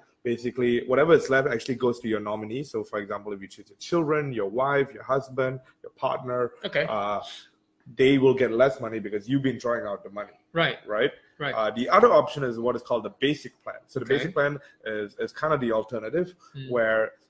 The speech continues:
Speaker 1: you basically draw, pu-, choose to draw out less so that with, with the very clear indication that you wanna keep that money for your family, uh, or, or whoever your nominee is.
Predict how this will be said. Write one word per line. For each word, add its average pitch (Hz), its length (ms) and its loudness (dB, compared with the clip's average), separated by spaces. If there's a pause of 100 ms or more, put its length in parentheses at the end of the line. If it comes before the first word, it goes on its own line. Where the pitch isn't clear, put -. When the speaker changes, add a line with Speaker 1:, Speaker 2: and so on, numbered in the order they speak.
(140)
Speaker 1:
you 123 140 -2
basically 147 400 0
draw, 131 300 -4
pu-, - 320 2
choose 233 320 2
to 139 80 0
draw 120 260 2
out 104 140 -4
less 120 340 -2 (280)
so 214 460 8
that 123 420 2
with, 117 360 0
with 113 220 -4
the 113 120 -2
very 131 240 0
clear 143 320 -2
indication 110 540 -12 (240)
that 110 80 -16
you 110 140 -8
wanna 135 340 -4
keep 202 220 -4
that 127 160 2
money 113 340 -6 (260)
for 127 300 2
your 110 120 2
family, 107 520 -6 (260)
uh, 101 480 -4 (100)
or, 107 280 2
or 104 180 -2
whoever 110 300 -4
your 104 140 -4
nominee 98 420 -14 (100)
is. - 260 -20